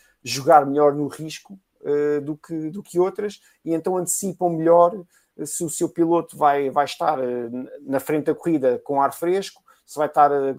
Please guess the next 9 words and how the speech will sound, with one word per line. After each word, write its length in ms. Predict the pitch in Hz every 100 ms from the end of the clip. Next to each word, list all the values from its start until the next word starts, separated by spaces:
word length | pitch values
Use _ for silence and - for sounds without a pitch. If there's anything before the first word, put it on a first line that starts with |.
| 151
a 40 | 143
correr, 300 | - 156 143
eh, 260 | 139 131
no 140 | 131 139
meio 160 | 143
do, 220 | 135 131
do, 340 | 123 139 135 127
do 120 | 127
pelotão 580 | - 143 - 156 143 127